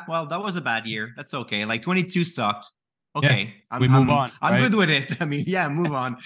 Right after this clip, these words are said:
Speaker 1: Like, my, my companies are, I still love those. And I always refer to my investment thesis. So the reasons why I decided to buy those stocks in the first place. So whenever the stock is down,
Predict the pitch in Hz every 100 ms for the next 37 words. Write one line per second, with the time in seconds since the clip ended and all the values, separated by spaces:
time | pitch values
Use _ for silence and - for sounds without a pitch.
0 | - - 135 127 143 156 156 185 233 240
1 | 240 214 196 156 156 156 247 262 208 175
2 | 175 131 113 113 117 131 127 143 180 175
3 | 139 127 123 123 120 139 117 117 107 120
4 | 131 113 107 120 120 92 87 104 104 107
5 | 104 139 143 104 98 98 110 104 101 -
6 | _ _ _ _ _ _ 120 143 131 120
7 | 123 110 110 113 104 - 123 98 123 131
8 | 143 110 95 - 117 98 - 101 95 -
9 | 151 151 92 85 78 - 113 113 156 147
10 | 143 117 - 127 117 107 101 180 156 117
11 | 120